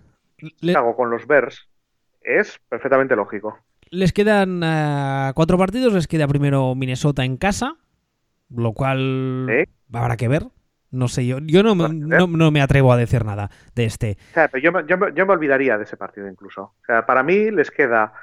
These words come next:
Speaker 2: en casa contra Cardinals y Niners.
Speaker 1: Que esos dos, vamos, si la cosa no se complica mucho, son perfectamente ganables. Y luego les queda Kansas City, pero Kansas City es la sema-, es la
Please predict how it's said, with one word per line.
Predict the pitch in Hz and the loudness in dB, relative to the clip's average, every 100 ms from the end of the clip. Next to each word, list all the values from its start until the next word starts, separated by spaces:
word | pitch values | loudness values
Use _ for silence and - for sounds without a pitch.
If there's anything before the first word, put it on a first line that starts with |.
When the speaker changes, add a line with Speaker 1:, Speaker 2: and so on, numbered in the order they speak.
| - - - | -20 -18 -12
Speaker 2:
en | 135 | -8
casa | 135 175 160 | -2 -2 0
contra | 143 139 | 0 -2
Cardinals | - 175 185 208 233 - - _ _ _ _ _ | 0 -2 0 0 0 -6 -20 _ _ _ _ _
y | 135 | -10
Niners. | 127 113 101 101 - - _ _ _ _ _ _ _ - | -4 -4 -4 -14 -16 -20 _ _ _ _ _ _ _ -6
Speaker 1:
Que | 151 | -2
esos | 151 127 | 0 0
dos, | 131 151 - - - | -2 -4 -6 -20 -20
vamos, | 131 113 113 92 _ _ | -12 -10 -8 -12 _ _
si | - 120 | -12 -6
la | 117 | -2
cosa | 139 131 143 | 0 0 0
no | 143 | 0
se | 131 143 135 131 131 127 | -2 -2 0 0 0 0
complica | 131 135 135 131 | 0 0 -2 0
mucho, | 143 156 | 0 0
son | 143 | 0
perfectamente | 135 127 127 131 131 135 | -2 -2 -2 -2 0 0
ganables. | 160 190 214 - - | 0 0 0 -2 0
Y | 208 | 6
luego | 226 196 208 | 8 8 4
les | 180 - | 0 -2
queda | 180 175 | -4 -4
Kansas | 180 170 180 | -4 -2 -2
City, | 180 180 156 | -2 -4 -2
pero | 185 202 | 0 0
Kansas | 202 196 185 | -2 -4 -2
City | 190 208 - | -2 -4 -2
es | 165 165 | -4 -2
la | 185 | -4
sema-, | - 156 160 165 | -2 -4 -4 -4
es | 170 | -2
la | 190 | -2